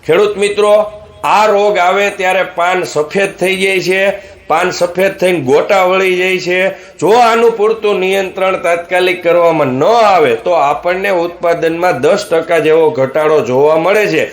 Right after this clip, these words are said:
કારણ કે મરચી તંદુરસ્ત હશે તો જ, એના પાન તંદુરસ્ત હશે તો જ એ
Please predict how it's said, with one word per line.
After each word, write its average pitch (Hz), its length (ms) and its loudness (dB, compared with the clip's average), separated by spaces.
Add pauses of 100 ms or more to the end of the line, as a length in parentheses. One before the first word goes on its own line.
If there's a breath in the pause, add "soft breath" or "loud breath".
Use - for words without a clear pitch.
(280 loud breath)
કારણ 220 380 2
કે - 460 -4 (180)
મરચી 196 760 0 (180)
તંદુરસ્ત 202 680 0
હશે 175 440 0
તો 208 400 0
જ, 120 100 -2
એના 156 300 -2
પાન 170 380 -2
તંદુરસ્ત 196 680 -2
હશે 190 340 0
તો 233 400 2
જ 254 80 2
એ 170 400 -2